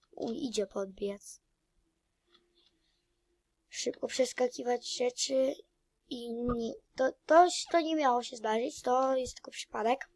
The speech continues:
W trakcie ucieczki takie coś się nie powinno dziać. Oszukujecie ich, że skaczecie. Robicie tutaj kółko,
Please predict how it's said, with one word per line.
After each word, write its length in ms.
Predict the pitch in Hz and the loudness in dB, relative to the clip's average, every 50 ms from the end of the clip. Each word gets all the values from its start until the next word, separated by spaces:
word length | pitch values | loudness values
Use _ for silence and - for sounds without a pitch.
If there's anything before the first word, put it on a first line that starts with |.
| _ _ _ _ _ _ _ - - _ _ | _ _ _ _ _ _ _ -20 -20 _ _
W 60 | _ - | _ -14
trakcie 300 | - 240 233 - 254 247 | -12 -12 -8 -6 -6 -4
ucieczki 420 | 240 - 262 - - - 311 262 | -4 -4 -6 -8 -8 -10 -8 -8
takie 200 | 247 - - 247 | -6 -8 -8 -12
coś 160 | 233 - 233 | -12 -8 -8
się 180 | - - - 240 | -8 -8 -8 -8
nie 100 | 240 247 | -10 -12
powinno 420 | - - 233 233 220 214 214 208 | -12 -12 -14 -12 -12 -10 -10 -10
dziać. 500 | 202 214 214 220 - - - - - - _ _ _ _ _ _ _ _ _ _ _ _ _ _ _ _ _ _ _ _ _ - | -8 -6 -6 -6 -6 -6 -8 -10 -10 -14 _ _ _ _ _ _ _ _ _ _ _ _ _ _ _ _ _ _ _ _ _ -8
Oszukujecie 640 | 254 226 - - 262 - 269 269 269 - 277 269 262 | -8 -6 -4 -6 -4 -2 0 -2 0 2 4 4 4
ich, 260 | 294 262 240 247 240 | 4 2 -2 0 0
że 120 | 247 247 | 0 0
skaczecie. 800 | - - - - 240 233 - - 233 220 - - - 240 247 277 - _ _ _ _ _ _ _ _ _ _ _ _ _ _ _ _ _ _ _ _ _ _ _ _ _ _ _ _ _ _ _ _ _ _ _ - | -2 -6 -4 -2 -2 -2 -2 -4 -6 -6 -6 -4 -4 -4 -4 -6 -8 _ _ _ _ _ _ _ _ _ _ _ _ _ _ _ _ _ _ _ _ _ _ _ _ _ _ _ _ _ _ _ _ _ _ _ -6
Robicie 480 | - 214 233 233 262 311 - - 349 330 | 0 2 2 4 4 2 4 4 4 4
tutaj 300 | - - - - 262 247 | 2 0 -2 0 0 0
kółko, 720 | - - 254 240 226 208 202 - - 220 214 220 - | 0 -2 -2 -2 -2 -2 -4 -4 -2 0 0 -2 -2